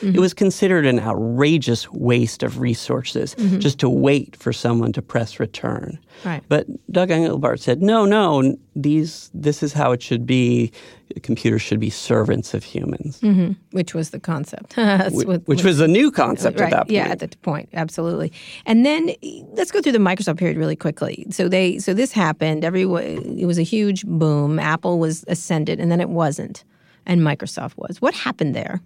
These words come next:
Speaker 1: from your, your, your, uh,
Speaker 2: So this is a
Speaker 1: oral history?
Speaker 2: history of Silicon Valley.
Speaker 1: Mm-hmm.
Speaker 2: Um, and so Microsoft is not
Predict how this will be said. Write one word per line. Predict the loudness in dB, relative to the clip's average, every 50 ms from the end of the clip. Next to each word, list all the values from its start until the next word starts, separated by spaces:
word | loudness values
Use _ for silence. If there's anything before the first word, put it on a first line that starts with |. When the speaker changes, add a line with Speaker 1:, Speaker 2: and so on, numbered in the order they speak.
| _ _
Speaker 1:
from | _ -6 -4 -4 -2 -4 -4 -6 -4 -4
your, | -2 0 0 -2 -2 -2
your, | -2 0 0 0 -2 -6 -8 -6
your, | -4 -2 -2 -2 -2 -4
uh, | -4 -4 -6 -6 -8 -10 _ _ _ _ _ -6
Speaker 2:
So | 0 2 4 4
this | 4 4 4 4
is | 2 2 2
a | 2
Speaker 1:
oral | 0
history? | 0 0 2 2
Speaker 2:
history | 2 0 -2 -6 -4 -2 0 2 2 2
of | 2 0 -2
Silicon | -2 -2 0 2 0 0 0 -2 0 2
Valley. | 2 2 2 2 2 2 2 2 2
Speaker 1:
Mm-hmm. | 0 0 -2 -4 -4 -2
Speaker 2:
Um, | 0 0 2 2 0 -2 -4
and | -4 -2 0 2 2 2 2
so | 2 0 2
Microsoft | 2 2 0 -2 -4 -6 -4 -2 -2 -2 0 -2
is | -2 0 2
not | 2 2 2 2 2 0 -4